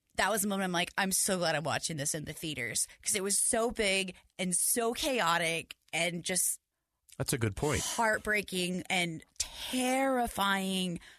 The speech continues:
Speaker 1: I'm so glad I saw it so big. And I, I'm, I'm really glad they just jumped straight into the action 'cause it's already a very tense-filled film. And it would have been, if they would have dragged out that opening scene, that, the flashback too long, it, it would have been too much. So I,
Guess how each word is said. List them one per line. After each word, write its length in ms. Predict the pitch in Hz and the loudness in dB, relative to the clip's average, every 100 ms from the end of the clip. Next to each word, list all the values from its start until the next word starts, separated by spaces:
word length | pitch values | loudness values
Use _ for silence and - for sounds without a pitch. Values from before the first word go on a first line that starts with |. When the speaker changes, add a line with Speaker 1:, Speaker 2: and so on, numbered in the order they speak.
| _ | _
Speaker 1:
I'm 100 | 214 | 0
so 160 | - 220 | 2 2
glad 180 | 202 | 4
I 40 | 190 | 4
saw 260 | - 170 | 4 2
it 80 | 151 | 2
so 160 | - 180 | -2 0
big. 220 | 165 156 | -2 -2
And 100 | 185 | 0
I, 200 | 175 202 - | 2 0 0
I'm, 200 | 208 208 - | -2 -2 -2
I'm 160 | 226 220 | 0 2
really 180 | 226 | 0
glad 220 | 202 196 190 | 2 2 2
they 100 | 175 | -2
just 220 | 175 - | -2 -2
jumped 200 | 170 165 | -2 0
straight 180 | 185 180 | -2 -4
into 180 | 170 | -4
the 80 | 165 | -2
action 560 | 143 151 - 185 185 202 - - | 0 0 0 -2 -2 -6 -12 -8
'cause 100 | 226 | -4
it's 100 | 214 | -2
already 220 | 220 208 | 0 -2
a 60 | 190 | 0
very 200 | 180 175 | -2 -2
tense-filled 840 | - - 190 - - - 175 170 | -6 -6 -2 -2 -4 -4 -4 -4
film. 420 | - 190 185 208 247 - - - | -6 -4 -2 -4 -6 -10 -14 -6
And 100 | 214 | -4
it 60 | 196 | -2
would 120 | 220 | 0
have 100 | 208 | 0
been, 460 | 196 185 185 185 180 - - _ _ - | 2 0 0 -2 -6 -14 -20 _ _ -8
if 100 | 196 | -4
they 80 | 214 | 0
would 100 | 226 | 0
have 100 | 196 | 2
dragged 300 | 190 175 185 | 2 4 2
out 160 | 185 | 2
that 160 | 175 170 | 2 2
opening 380 | 170 175 185 185 | 0 -2 -2 -2
scene, 340 | - 190 185 | -2 -2 0
that, 220 | 160 - | -2 -2
the 80 | - | -10
flashback 480 | - 160 180 - 156 - | -4 -2 -2 -2 -4 -4
too 240 | - 170 | -6 -4
long, 460 | 160 160 165 180 180 | -4 -4 -2 -4 -6
it, 120 | 190 - - | -8 -10 -8
it 100 | 175 | -4
would 100 | 156 | -4
have 80 | 151 | -6
been 140 | 143 | -6
too 180 | - 147 | -6 -4
much. 320 | 110 98 - | -8 -4 -2
So 120 | - 151 | -2 0
I, 340 | 185 185 170 | 2 2 0